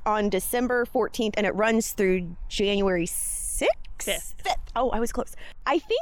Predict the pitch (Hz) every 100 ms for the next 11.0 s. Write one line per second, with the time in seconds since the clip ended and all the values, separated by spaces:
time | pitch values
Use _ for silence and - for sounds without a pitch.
0 | 719 554 294 220 240 202 185 190 311 -
1 | - 247 - 214 202 208 190 185 202 -
2 | 180 - 214 262 277 - 185 180 180 175
3 | - 214 254 - 208 185 185 185 - 196
4 | - 196 190 - 185 185 - 190 180 175
5 | - - - 220 277 339 233 208 240 220
6 | - 240 240 190 - 220 202 190 190 208
7 | 185 180 180 - - 269 - - 214 190
8 | - 165 165 175 - 196 180 190 175 180
9 | 180 180 190 185 180 - 185 175 165 -
10 | - - 180 180 294 392 233 208 -